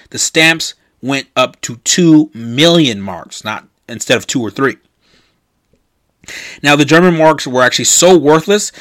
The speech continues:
that people would get wheelbarrows of marks and burn them in order to keep warm, 'cause Germany has very harsh winters. And so when Hitler came to power, he completely devalued the German marks, and then he printed new marks and reset the currency with a new currency.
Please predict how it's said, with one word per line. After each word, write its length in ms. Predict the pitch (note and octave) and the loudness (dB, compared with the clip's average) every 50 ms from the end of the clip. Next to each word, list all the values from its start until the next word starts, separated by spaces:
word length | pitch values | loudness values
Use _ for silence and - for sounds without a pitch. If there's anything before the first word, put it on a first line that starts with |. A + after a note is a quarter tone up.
| - - - - _ _ | -20 -20 -20 -20 _ _
that 120 | C3+ C3 | -4 -2
people 220 | - F#3 E3+ F3+ | -2 -4 -2 0
would 160 | E3 D#3 D3 - | 0 0 2 2
get 180 | D#3 D3+ - | 0 -2 -2
wheelbarrows 840 | G#2 G#2+ A2+ C3 C#3+ D#3+ D3+ D3+ C#3+ C#3 C3+ C3+ C3 B2+ B2+ B2 - | -6 -6 -2 0 0 0 2 2 2 2 4 2 2 0 -2 -4 -6
of 200 | - A#2 A2 F#2+ | -8 -8 -8 -8
marks 420 | A2+ A#2 B2 B2+ C3 C3 - - - - | -2 -2 0 0 0 -2 -6 -8 -6 -6
and 300 | B2 A2+ A2 G#2+ G#2 - | -8 -8 -8 -10 -4 0
burn 320 | A#2+ C3 D#3 E3 D3+ B2+ | 2 4 4 4 2 0
them 320 | G#2 F#2+ F#2 F2+ F2+ F#2+ _ | -4 -8 -10 -12 -16 -18 _
in 140 | - G#2+ G#2+ | -14 -12 -8
order 200 | G#2 G#2 G2+ G2 | -8 -6 -8 -8
to 120 | F#2 - | -10 -14
keep 240 | - - C3 A#2+ F#2 | -10 -10 -10 -10 -10
warm, 280 | A2 A2 G#2+ G2 F#2 | -10 -10 -10 -10 -10
'cause 140 | G2 G2+ F#2+ | -12 -14 -12
Germany 320 | G2 - A2 G2+ G2+ G2+ G#2 | -6 -6 -6 -6 -6 -8 -10
has 160 | G2+ F#2 E2+ | -10 -12 -12
very 500 | - - A#2+ C3+ C#3 B2 G#2+ F#2+ F#2 - _ _ _ _ _ _ | -10 -6 -4 -4 -2 -4 -4 -8 -10 -14 _ _ _ _ _ _
harsh 340 | - - G#2 G2+ G2 - - | -6 -6 -4 -4 -4 -8 -10
winters. 520 | G2 G2 G2 G2+ - F#2+ - - - - _ _ _ _ _ _ - - - - _ _ | -12 -12 -12 -12 -14 -16 -16 -18 -20 -20 _ _ _ _ _ _ -20 -20 -20 -20 _ _
And 100 | C3 - | -4 0
so 140 | - D3+ | 2 2
when 160 | C#3 C#3 C#3 B2 | 2 2 -2 0
Hitler 320 | - G#3+ A#3 G3+ F#3+ F3 | 0 0 0 2 -2 -2
came 220 | - F#3 E3+ D#3+ | 0 -2 -2 -2
to 60 | C#3+ C#3 | -2 0
power, 440 | - F#3 G3+ E3+ B2+ A#2 A2+ - _ _ _ _ _ _ _ _ _ _ _ _ | 2 2 4 4 2 0 -2 -4 _ _ _ _ _ _ _ _ _ _ _ _
he 160 | - F3+ F3+ | -2 -2 0
completely 680 | - - C#3+ C3 A2+ - D#3+ F3+ G#3+ G3 F#3 F#3 D#3+ | 0 0 -2 -2 0 0 0 0 2 0 -4 -4 -6
devalued 680 | C3 A#2+ D3 D3+ D3 C3 C#3 C3 C3 C3+ C3+ C#3 C3 A#2 | -6 -6 -6 -4 0 0 2 2 2 2 0 -2 -4 -6
the 80 | A2+ | -6
German 320 | G#2 G#2+ C3 C#3 D3 D3 C#3 | -2 0 0 0 0 -2 -2
marks, 480 | C3+ C3 B2 A2 G2+ F#2+ - - - _ | 0 -2 -2 -2 -4 -6 -10 -14 -14 _
and 160 | - A#2+ B2 | -12 -8 -8
then 120 | B2+ B2 A#2 | -6 -8 -6
he 100 | A#2+ A#2 | -10 -12
printed 460 | - - - D#3+ D3+ C3 C#3+ C3 A2+ | -12 -6 -4 -4 -2 -2 -4 -6 -6
new 260 | A2+ C3+ E3+ G#3+ A#3+ | -4 -2 0 0 2
marks 480 | G#3+ F3 C#3 A#2 A2 G2+ G2 - - - - | 2 2 0 0 0 -2 -6 -10 -14 -10 -8
and 160 | B2 A#2+ A#2+ | -8 -8 -6
reset 440 | A2+ A2 - - - D#3+ - - _ | -6 -4 -4 -2 -2 -2 -4 -4 _
the 100 | A#2 - | -16 -16
currency 580 | - - - D#3+ D3 B2+ A2 - - A2 F#2+ | -10 -4 -2 -2 -2 -2 -4 -6 -8 -8 -10
with 180 | F#2 G2+ A#2 - | -12 -16 -16 -14
a 80 | - G2+ | -14 -14
new 320 | G#2 G#2+ A#2+ C3 C3+ B2 | -12 -10 -6 -4 -4 -4
currency. 520 | - - - C2 - - - - - F2 | -6 -12 -18 -18 -18 -20 -20 -20 -20 -20